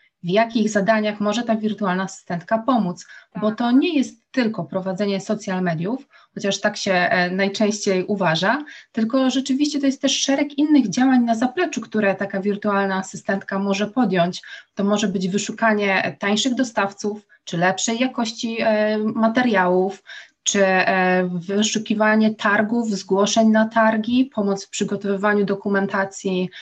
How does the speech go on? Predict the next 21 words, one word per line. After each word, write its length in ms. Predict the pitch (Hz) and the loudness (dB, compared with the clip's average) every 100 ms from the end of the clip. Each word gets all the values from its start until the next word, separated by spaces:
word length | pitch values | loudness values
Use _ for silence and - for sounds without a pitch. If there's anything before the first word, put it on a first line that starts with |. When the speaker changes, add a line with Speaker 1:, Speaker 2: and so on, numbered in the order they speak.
| - | -8
Speaker 1:
e, 300 | 180 175 170 170 185 - - | 0 2 4 2 -2 -6 -10
pod 160 | - | -10
projekty 520 | - 202 190 196 - 240 | -2 2 2 2 -2 2
unijne. 580 | 220 233 233 240 285 302 - - | 4 4 4 4 2 -2 -12 -8
Jakby 200 | 202 202 | -4 -2
ta 140 | 220 202 | 0 2
pomoc 300 | 269 285 277 | 4 4 4
jest 140 | 240 | 2
bardzo 260 | 240 247 262 | 2 2 2
szeroka. 440 | - 254 190 170 - | 4 2 2 -2 -6
Pytanie, 560 | - 190 170 185 247 294 - - | -4 0 0 2 -2 -2 -14 -20
w 100 | _ | _
czym 200 | - 302 | 0 2
jest 220 | 330 311 - | 4 0 2
problem 340 | 277 277 262 | 4 6 4
i 100 | - | 4
w 100 | - | -4
czym 220 | 294 311 | 2 4
trzeba 300 | 294 269 247 | 4 4 2
pomóc, 560 | - 208 185 247 302 - - - - - | 2 2 4 2 0 -10 -16 -20 -20 -4
e, 500 | 196 190 190 196 190 | 0 2 2 2 2